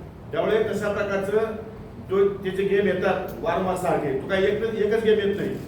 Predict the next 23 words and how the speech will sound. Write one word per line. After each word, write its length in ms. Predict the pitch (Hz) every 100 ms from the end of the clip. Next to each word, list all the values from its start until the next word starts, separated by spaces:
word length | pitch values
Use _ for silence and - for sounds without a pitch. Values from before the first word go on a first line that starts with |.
| - - - -
आतापर्यंत 840 | 139 202 208 208 208 214 214 196
मोबाईलवरती 600 | 170 170 180 196 202 202
तुम्ही 280 | 196 196 202
मोबाईल 300 | 185 196 196
काढले 320 | 185 175 175
तर 80 | -
फाईव्ह 260 | 165 175 185
जी 60 |
मध्ये 200 | 196 190
आपण 200 | 165 165
चालू 260 | 151 156 147
आहे, 100 | 135 - - -
त्यामुळे 300 | 135 160 208 208 - - 135
मोबाईलमध्ये 540 | 156 170 196 202 202 208
कुठलाही 520 | 202 185 190 202 208
गेम 260 | 196 202 202
पटकन 340 | 208 196 220
लगेच 300 | 208 196 202
पॉपअप 220 | 196 185
होतात, 380 | 196 165 156 156 - - - -
पटकन 280 | 175 233 220
पुढे 200 | 214 196
येतात 540 | 185 - 185 - -